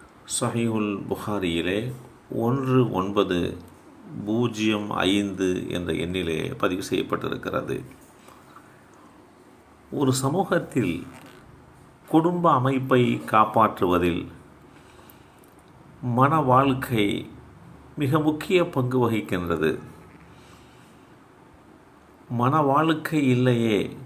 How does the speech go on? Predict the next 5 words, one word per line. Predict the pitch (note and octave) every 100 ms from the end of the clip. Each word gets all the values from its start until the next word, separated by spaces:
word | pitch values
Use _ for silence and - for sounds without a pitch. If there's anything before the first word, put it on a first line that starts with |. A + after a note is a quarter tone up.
| - -
குடும்பம் | B2 B2 B2 G#2+
இல்லை, | G2 F2+ E2+ E2 - - - - - - - - - _ - -
குடும்பம் | - C#3 E3+ D#3+ D3+
இல்லையேல் | B2 A2+ A2 G2+ F#2+ F2 - - - G#2
நாகரீக | G#2 C#3 C3+ C#3+ C3+ B2+ A2+ A2 G2+